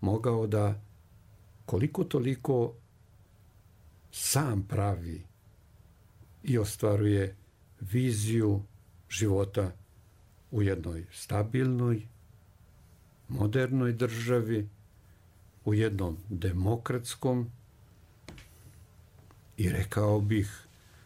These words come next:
relaksiranijem društvu i odnosima između onih koji se u njemu nalaze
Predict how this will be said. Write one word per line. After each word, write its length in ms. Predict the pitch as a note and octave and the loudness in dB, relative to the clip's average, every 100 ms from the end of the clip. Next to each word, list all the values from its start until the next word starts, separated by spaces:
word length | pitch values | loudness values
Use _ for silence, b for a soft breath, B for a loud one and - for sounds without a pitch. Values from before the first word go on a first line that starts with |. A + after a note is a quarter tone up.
| - | -6
relaksiranijem 1120 | G#2+ G#2 G2 - - A2 G#2 D3 F3+ D#3+ B2+ G#2+ | 2 4 2 0 -4 -2 2 2 4 4 2 2
društvu 680 | A#2 B2 G#2+ - - - - - - _ - - - - - | 2 2 2 -2 -10 -12 -12 -20 -20 _ -20 -20 -20 -20 -4
i 160 | B2 | 0
odnosima 760 | A2+ A#2 G#2+ - G2 F2 D2+ - - _ - - | 2 0 -2 -2 -4 -4 -6 -14 -20 _ -20 -4
između 480 | C3 G2+ F#2+ F#2+ F#2+ | 0 2 2 0 0
onih 280 | A#2+ B2 A2+ | 2 0 0
koji 240 | A#2 A#2 G#2+ | 0 0 0
se 360 | - A2+ G#2 - | -2 -2 -2 -4
u 120 | A#2+ | -2
njemu 380 | A2+ A2+ A2+ G#2 | 0 2 2 2
nalaze 600 | G#2+ A2+ A2+ G#2+ G#2+ G#2+ | 0 2 2 2 2 0